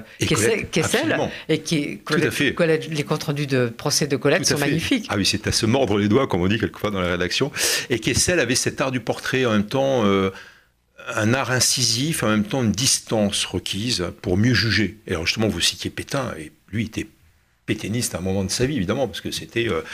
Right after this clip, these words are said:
Speaker 1: son premier reportage ailleurs, c'est quoi ? C'est le premier défilé d'après quatorze dix-huit. Le quatorze juillet mille neuf cent dix-neuf, il fait un reportage, il a trois heures pour le faire, il panique, il fait un super reportage sur l'arrivée à l'Arc de Triomphe de Foch et de Pétain.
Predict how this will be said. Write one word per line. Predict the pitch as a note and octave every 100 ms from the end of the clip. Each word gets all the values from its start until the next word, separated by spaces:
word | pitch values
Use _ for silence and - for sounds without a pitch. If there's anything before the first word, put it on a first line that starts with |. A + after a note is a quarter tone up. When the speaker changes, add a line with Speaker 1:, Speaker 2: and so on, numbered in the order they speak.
| - - - - - -
Speaker 1:
son | -
premier | - C3
reportage | - A#2+ - G#2+
ailleurs, | G2 A#2 D3+
c'est | -
quoi ? | A2 A2+ C3+
C'est | C3 -
le | G2
premier | F#2+ A2+ A#2
défilé | G#2 - G#2 A#2 D#3+ - _ _ _ _ _
d'après | F#2+ -
quatorze | A#2 G#2+ F#2+
dix-huit. | G2 F2 - - -
Le | -
quatorze | - A#2+ C3+ G2+
juillet | G#2 G#2+
mille | F#2+
neuf | E2+
cent | F#2
dix-neuf, | E2 E2+ G2+ C#3 -
il | F#2+
fait | G2
un |
reportage, | - - - A2 B2+ D3 -
il | F2+
a | F2+
trois | - A#2+
heures | G#2+
pour | - F2+
le | D#2
faire, | - C#3 A#2
il | F2+
panique, | - F2+ A#2+ C#3+
il | F#2+
fait | - G2
un |
super | - - A2
reportage | G2 E2+ - G#2+ A#2 - - - -
sur | -
l'arrivée | F2+ F#2+ G2+ G#2
à |
l'Arc | F2+ F#2+
de |
Triomphe | F#2 - G2+
de | G2
Foch | E2+ - -
et | G2+
de |
Pétain. | - A#2 D3